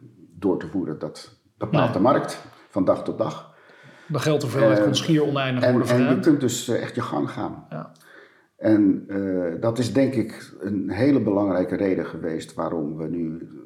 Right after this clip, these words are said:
Speaker 1: het lijkt wel, van crisis tot crisis hollen.
Speaker 2: Ja.
Speaker 1: Omdat er geen discipline meer zit in het internationale monetaire systeem. Het is puur gebaseerd op fiat geld.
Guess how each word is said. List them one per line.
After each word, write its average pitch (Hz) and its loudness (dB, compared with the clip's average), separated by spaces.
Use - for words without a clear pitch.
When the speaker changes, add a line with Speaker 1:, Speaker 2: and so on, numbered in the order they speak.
Speaker 1:
het - -16
lijkt 90 -6
wel, 76 -6
van 78 -12
crisis - -8
tot 85 -14
crisis - -8
hollen. 90 -4
Speaker 2:
Ja. 113 -6
Speaker 1:
Omdat 104 0
er 90 -2
geen 104 0
discipline 95 -4
meer 76 -4
zit 76 -8
in 73 -6
het 80 -10
internationale 85 -8
monetaire 76 -10
systeem. 113 -4
Het - -6
is - -20
puur 120 0
gebaseerd 82 -6
op - -18
fiat - -6
geld. - 0